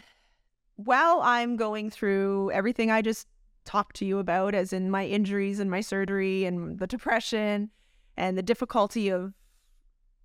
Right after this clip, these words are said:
all the information that doctors were giving me, um,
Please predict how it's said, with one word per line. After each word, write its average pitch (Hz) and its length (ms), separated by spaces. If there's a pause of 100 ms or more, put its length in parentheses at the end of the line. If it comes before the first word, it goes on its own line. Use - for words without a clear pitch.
(160)
all 214 200
the 214 120
information 202 540
that 180 120
doctors 185 420
were 185 100
giving 269 360
me, 202 260 (600)
um, 190 600